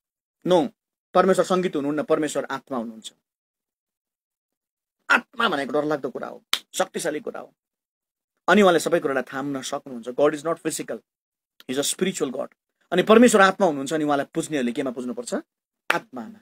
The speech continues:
Every time, चौबिस घन्टा आत्मामा। चौबिस घन्टा गीत गाउँदैनौँ नि हामी, तर हाम्रो जिम्मेवारीमा जब when we work out and when you watch out, त्यो परमेश्वरलाई आराधना हुन्छ। किनकि हामीले हेऱ्यौँ, worship is an instinct।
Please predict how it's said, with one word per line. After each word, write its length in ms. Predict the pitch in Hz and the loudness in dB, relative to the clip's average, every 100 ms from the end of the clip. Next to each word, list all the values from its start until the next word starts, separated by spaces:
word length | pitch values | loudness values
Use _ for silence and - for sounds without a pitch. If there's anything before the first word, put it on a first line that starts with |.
| _ _ _ _ _ _ - | _ _ _ _ _ _ 2
Every 240 | 185 185 | 2 4
time, 200 | 202 139 104 _ _ _ _ | 0 -2 -8 _ _ _ _
चौबिस 300 | 180 190 202 | 4 4 4
घन्टा 300 | 156 135 117 - _ _ - | 0 0 -6 -10 _ _ -8
आत्मामा। 440 | 143 - 127 117 _ _ _ _ _ _ _ | -8 -8 -16 -16 _ _ _ _ _ _ _
चौबिस 220 | 202 208 175 | 4 6 6
घन्टा 180 | 190 | 4
गीत 160 | 180 190 | 4 4
गाउँदैनौँ 340 | 170 180 196 | 2 2 2
नि 60 | 180 | 2
हामी, 220 | 123 107 _ _ _ _ _ _ _ _ _ _ _ _ _ _ _ - | -2 -4 _ _ _ _ _ _ _ _ _ _ _ _ _ _ _ 2
तर 80 | 165 | 2
हाम्रो 320 | 160 190 214 | 4 6 4
जिम्मेवारीमा 580 | 160 220 208 180 165 160 | 8 8 10 8 4 2
जब 300 | 156 156 - _ _ _ _ | 4 4 0 _ _ _ _
when 180 | 165 165 | -6 -4
we 120 | 156 131 | -2 2
work 200 | 160 208 | 2 4
out 280 | 208 226 226 | 6 6 6
and 400 | - _ - 139 | -10 _ -20 -12
when 220 | 147 139 | -8 -6
you 60 | 120 | 0
watch 200 | 156 170 - | -2 -2 -2
out, 200 | 147 147 - _ _ _ _ _ | -2 -2 -14 _ _ _ _ _
त्यो 100 | - | -4
परमेश्वरलाई 440 | 175 143 131 - 113 | -2 -2 -4 -8 -6
आराधना 260 | 117 113 | -6 -8
हुन्छ। 160 | 107 101 | -14 -12
किनकि 180 | 143 127 | -10 -6
हामीले 180 | 120 151 | 4 4
हेऱ्यौँ, 180 | 151 123 _ - | 4 0 _ 2
worship 380 | 170 180 - 175 - | 4 4 2 -4 -4
is 140 | 135 | -6
an 160 | 127 120 _ - | -2 -4 _ -12
instinct। 360 | 127 - 110 | -10 -12 -16